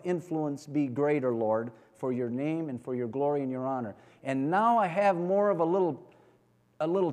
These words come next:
tingle in my tummy, so to speak, because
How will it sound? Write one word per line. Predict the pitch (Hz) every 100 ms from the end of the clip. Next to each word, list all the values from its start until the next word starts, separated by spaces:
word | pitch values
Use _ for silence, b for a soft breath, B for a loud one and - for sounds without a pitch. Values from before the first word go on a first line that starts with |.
| -
tingle | - 262 226 190
in | 180
my | 165 147
tummy, | - 220 190 143
so | 127 156 139
to |
speak, | 131 - 151 151 151
because | 147 175 160